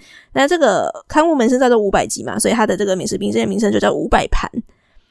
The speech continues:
那它主打的就是说呢，我们就不要从西方观点的惯例点名这些餐厅来看了，我们从一份聚焦菜色，然后呢，从聚焦台湾本身的一些厨师思路，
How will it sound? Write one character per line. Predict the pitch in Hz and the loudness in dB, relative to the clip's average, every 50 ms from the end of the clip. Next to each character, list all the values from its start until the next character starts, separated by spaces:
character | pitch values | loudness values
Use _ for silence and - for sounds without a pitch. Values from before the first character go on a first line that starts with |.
| _ - _ _ - - | _ -20 _ _ -2 2
那 | 381 392 370 349 | 4 6 6 6
它 | 359 349 349 | 6 4 4
主 | - - 294 294 | 2 0 0 2
打 | 277 | 2
的 | 233 208 214 | 4 4 2
就 | 240 247 | 0 0
是 | 247 | -2
说 | 240 240 254 226 226 | 0 0 0 0 0
呢， | 226 220 220 214 208 208 | 0 0 0 2 2 2
我 | 196 202 190 | 2 0 0
们 | 180 190 185 | -2 -4 -2
就 | 220 240 214 | 0 0 2
不 | - | 2
要 | 202 196 208 214 | 2 2 2 2
从 | - 214 185 | 2 0 -2
西 | 214 - 202 | -2 -4 -2
方 | 202 214 208 | -2 -2 -2
观 | 208 208 190 202 208 | -2 -4 -6 -6 -4
点 | 202 196 156 110 110 107 | -4 -4 -4 -6 -8 -8
的 | - 160 139 131 117 | -4 -4 -2 -2 0
惯 | - 220 208 202 | 0 0 2 2
例 | 202 | 0
点 | 190 190 160 | -2 -2 -6
名 | 127 131 139 | -8 -8 -8
这 | 170 196 | -6 -6
些 | 202 | -4
餐 | 220 226 185 214 | -4 -2 -2 -2
厅 | 208 180 | -2 -4
来 | 143 | -4
看 | - - - | -4 -4 -4
了， | 202 175 | -4 -4
我 | - 185 165 | -4 -4 -4
们 | 143 190 202 214 220 | -4 -4 -6 -6 -4
从 | - 233 208 196 | -2 -2 -2 0
一 | 196 202 | -2 -2
份 | - 240 220 196 196 226 - _ - - _ - | 0 0 -2 -2 -2 -6 -10 _ -20 -20 _ -6
聚 | - 330 320 294 | 0 2 2 4
焦 | - 294 277 277 277 277 277 277 | 4 2 2 2 2 2 0 0
菜 | - 320 269 240 | 0 2 0 2
色， | 247 - 269 220 | 2 0 -2 0
然 | 208 220 | 0 -2
后 | 233 247 226 | -2 -2 -2
呢， | 214 202 196 202 | -2 -2 -2 -2
从 | 208 226 196 196 214 | -4 -4 -6 -4 -6
聚 | 208 - 226 214 | -6 -4 -6 -6
焦 | 214 220 214 208 208 208 208 214 214 | -2 0 2 4 4 4 2 0 -2
台 | 233 - 202 | -2 -2 -2
湾 | 196 214 285 247 | 0 0 -2 -2
本 | - 240 190 131 196 | -2 -4 -4 -2 -2
身 | - 240 233 240 | -2 -2 0 -2
的 | 247 196 | 0 0
一 | 202 | 0
些 | 220 - 220 233 | 0 0 -2 -2
厨 | - 208 220 | 0 -2 -4
师 | - 254 254 | -2 -4 -4
思 | 254 - 277 262 | -4 -4 -4 -4
路， | 277 285 277 254 220 - | -2 0 0 -2 -2 -4